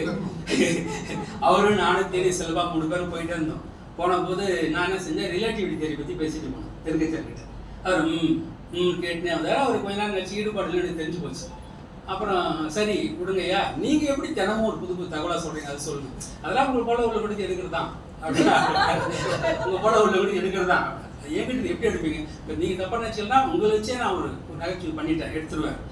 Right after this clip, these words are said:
சொல்லுங்க." "ஒண்ணும் இல்ல, நம்ம மூணு பேரும் போறோம்." தேனி செல்வம் வராரு, நீங்க வரீங்க, நாங்க மூணு பேரும் போயிட்டு இருக்கோம். திடீர்னு ஒரு கொள்ளைக்காரன் வரான். கொள்ளைக்காரன் வந்து, "எனக்கு ஒண்ணும் இல்ல, எனக்கு பணம்லாம் ஒண்ணும் வேணாம், உங்க மூணு பேரும் கொல்லணும், அதான் எனக்கு ஆசை."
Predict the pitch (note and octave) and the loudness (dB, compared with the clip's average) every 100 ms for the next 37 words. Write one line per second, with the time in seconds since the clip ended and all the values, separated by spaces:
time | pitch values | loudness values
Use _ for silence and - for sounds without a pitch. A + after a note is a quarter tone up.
0 | - - F#3 F#3+ E3+ C3 - - A3 A3 | -10 0 4 6 4 0 -6 -6 -4 -2
1 | A#3+ G#3 F3+ F3+ F3+ F3+ F3 D#3 - F3 | 0 -2 0 0 0 -2 -2 -6 -6 -4
2 | F3+ - C#3 C#3 C3+ C3+ C3+ B3 - - | -4 -2 -4 -6 -6 -6 -4 -4 -6 -10
3 | - - D3+ D#3+ D#3+ D#3 G2+ - C#3 G#2+ | -12 -10 0 2 2 2 0 -2 -2 -4
4 | D#3 D#3 - C#3 - - F#3 - - - | -4 -4 -4 -8 -8 -6 -4 -6 -8 -10
5 | D#3 D#3+ F3+ E3 D#3 D#3 D#3 D3+ E3 D#3 | -4 0 2 0 -4 -2 -2 -2 -2 0
6 | - - - - D3+ - E3+ D#3 D#3+ F#3 | -2 -4 -12 -10 -2 2 2 0 0 0
7 | D#3+ - - D#3+ F3+ E3+ F3+ - - - | 0 -2 -4 -2 0 2 0 -2 -10 -6
8 | C#3+ E3 F3 D#3+ D#3+ D#3 D#3+ - C#3 C#3 | -2 0 2 2 2 2 0 -2 -6 -4
9 | D#3+ D#3+ F#3 - D#3+ F3+ G3 F#3+ - - | -2 0 0 -2 -2 0 2 2 0 -4
10 | E3 F3+ - - - - | -2 0 2 2 0 -2